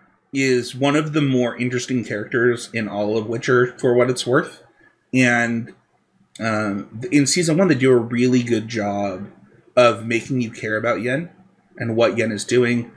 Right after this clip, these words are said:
and what Yen's fighting for and what Yen ha-, has problems with and why Yen is the way that she is. Um, I think, uh, Anya just crushes the role. Just absolutely, just knocks it out of the park.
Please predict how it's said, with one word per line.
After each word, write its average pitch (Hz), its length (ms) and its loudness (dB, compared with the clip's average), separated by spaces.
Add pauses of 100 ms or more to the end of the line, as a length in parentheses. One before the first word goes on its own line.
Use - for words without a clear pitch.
(240)
and 104 160 -4
what - 160 -2
Yen's 101 240 -4
fighting 120 320 0
for 110 420 -2
and 110 100 -6
what 92 200 -10
Yen 104 320 -8 (100)
ha-, 117 300 -4 (100)
has 110 220 -6
problems 120 480 0
with 117 280 2 (300)
and 113 160 -4
why 110 200 4
Yen 113 260 -4
is 104 140 -10
the 104 100 -6
way 107 160 -4
that - 100 -12
she 104 220 -8
is. 123 420 -6 (560)
Um, 110 540 -4 (180)
I 123 140 0
think, 139 380 -2 (340)
uh, - 180 -4
Anya 110 320 -4
just 107 400 -10
crushes - 760 -4
the 92 140 -6
role. 92 360 -8 (920)
Just 117 380 -2
absolutely, 110 680 -6 (380)
just - 480 0
knocks 123 400 -2
it 104 60 -10
out 101 60 -10
of 98 60 -14
the 101 60 -16
park. - 340 -16